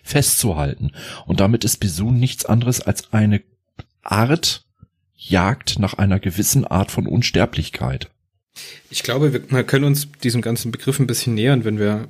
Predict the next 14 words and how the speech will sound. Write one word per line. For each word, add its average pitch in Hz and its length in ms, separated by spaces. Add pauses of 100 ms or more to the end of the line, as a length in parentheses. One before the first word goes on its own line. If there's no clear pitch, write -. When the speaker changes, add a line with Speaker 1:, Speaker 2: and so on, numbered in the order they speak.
(120)
Speaker 2:
ein - 140
bisschen - 280
bei 98 140
Adam 107 200
Smith 139 300
einsteigen, 101 540
mit 101 120
Sym-, 107 260
mit 113 120
dem 113 100
Sympathiebegriff 120 720
von 107 180
Adam 107 260
Smith. - 320